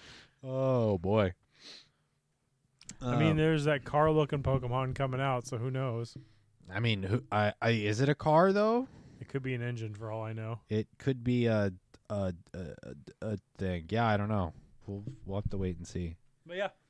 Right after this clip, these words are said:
Speaker 2: it's pure ghost type. We have no idea what it knows as far as moves yet. We don't
Speaker 1: Except
Speaker 2: know
Speaker 1: for
Speaker 2: its stats.
Speaker 1: Shadow Ball.
Speaker 2: Has that been confirmed?
Speaker 1: Yep.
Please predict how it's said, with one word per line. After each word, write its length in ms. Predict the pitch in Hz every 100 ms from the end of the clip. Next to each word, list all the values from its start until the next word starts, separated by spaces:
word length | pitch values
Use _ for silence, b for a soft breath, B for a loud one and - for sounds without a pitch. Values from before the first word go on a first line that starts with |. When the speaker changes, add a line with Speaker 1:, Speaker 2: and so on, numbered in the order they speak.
| B B B B -
Speaker 2:
it's 480 | 151 - - - - - -
pure 180 | - 196
ghost 300 | 185 165 -
type. 260 | 165 160 156
We 120 | 139
have 140 | 139
no 200 | 135 147 156
idea 340 | 151 143 143
what 180 | 135 135
it 80 | 139
knows 280 | 139 139
as 140 | 131 -
far 260 | - 139
as 80 | 139
moves 400 | 127 123 120 113
yet. 260 | 123 123 131
We 120 | 127
don't 80 | 127
Speaker 1:
Except 120 | 135
Speaker 2:
know 80 | 135
Speaker 1:
for 60 | 139
Speaker 2:
its 160 | -
stats. 540 | - 123 120 127 - -
Speaker 1:
Shadow 240 | 90 90
Ball. 240 | 85 85 - _ _ _ _ _ _ _ -
Speaker 2:
Has 160 | 123 117
that 140 | 117
been 180 | 120 117
confirmed? 580 | 113 113 - 120 135 139
Speaker 1:
Yep. 120 | -